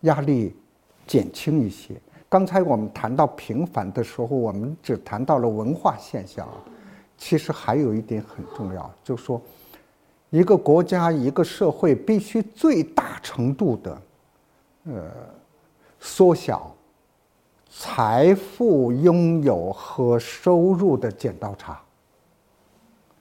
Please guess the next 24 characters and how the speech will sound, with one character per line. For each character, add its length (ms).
如 260
果 160
这 180
个 100
差 360
距 240
拉 280
得 440
越 240
来 160
越 180
大， 300
那 180
是 240
无 440
论 200
如 220
何， 360
是 280
连 240
上 380
帝 220
本 320
人 300